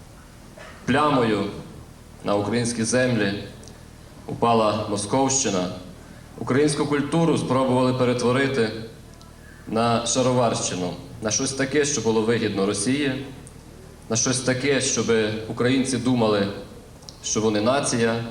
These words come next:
але щоб тільки думали і ніколи нею не стали. Однак не вдалося їм цього, тому що в кожній сім'ї, у кожній родині зберігалися традиції, зберігався побут, зберігалося вміння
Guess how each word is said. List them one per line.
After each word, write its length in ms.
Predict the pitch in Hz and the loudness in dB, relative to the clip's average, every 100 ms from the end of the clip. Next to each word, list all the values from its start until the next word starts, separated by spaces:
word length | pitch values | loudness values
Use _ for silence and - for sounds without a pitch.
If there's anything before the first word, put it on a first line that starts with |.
| - | -2
але 180 | 104 104 | 0 0
щоб 160 | 104 | 0
тільки 240 | 120 110 104 | -2 -2 -2
думали 480 | 110 127 98 90 87 | 0 2 2 2 -2
і 40 | 101 | -4
ніколи 340 | 98 120 120 | -2 2 2
нею 220 | 101 98 | 2 2
не 100 | 98 | 2
стали. 400 | 95 - 90 92 - - - - - - - - - - - - - - - - | 0 -2 -2 -2 -4 -10 -16 -18 -18 -18 -18 -18 -18 -18 -20 -20 -20 -20 -12 -6
Однак 320 | - 151 151 | -2 0 2
не 60 | |
вдалося 440 | 139 135 117 104 98 | 2 2 2 2 2
їм 140 | 95 92 | 0 0
цього, 440 | 127 127 92 82 - - - - - - | 2 2 2 -2 -8 -10 -14 -16 -18 -8
тому 200 | 101 107 | -2 0
що 220 | 107 120 | 0 0
в 100 | 107 | 0
кожній 580 | - 139 127 120 110 107 - | 2 2 4 2 2 -2 -10
сім'ї, 500 | - - 107 95 87 90 | -8 -2 -2 0 -2 -4
у 20 | |
кожній 380 | - 110 107 104 | 0 0 2 0
родині 560 | 104 107 123 101 80 - - - - | 0 2 2 0 -2 -6 -14 -16 -16
зберігалися 600 | 95 92 107 123 131 120 | -6 0 2 2 0 0
традиції, 680 | 107 101 92 90 85 90 85 85 - - - | -2 -2 0 -2 -2 -4 -4 -6 -12 -18 -16
зберігався 680 | - 104 104 120 117 110 101 - | -2 0 2 2 2 0 -2 0
побут, 420 | 104 95 92 - - - - - | 0 2 0 0 -10 -14 -18 -12
зберігалося 640 | - 104 104 113 110 104 | -2 2 4 4 2 2
вміння 640 | 101 101 123 135 110 98 | 0 2 2 2 2 0